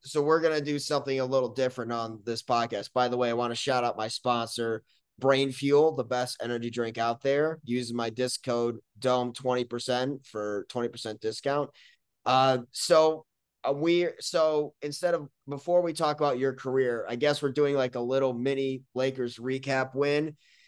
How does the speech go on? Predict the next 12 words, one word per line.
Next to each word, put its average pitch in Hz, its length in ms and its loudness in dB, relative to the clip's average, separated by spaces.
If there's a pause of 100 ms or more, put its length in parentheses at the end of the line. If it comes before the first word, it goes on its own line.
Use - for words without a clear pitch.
So 165 380 6
they 160 200 6
just 175 460 4
beat 175 200 0
the 151 100 -2
New 151 140 0
York 151 360 2
Knicks 135 600 -2
one 151 340 2
twenty-nine, 147 600 2
one 135 240 0
twenty-three, 123 880 -2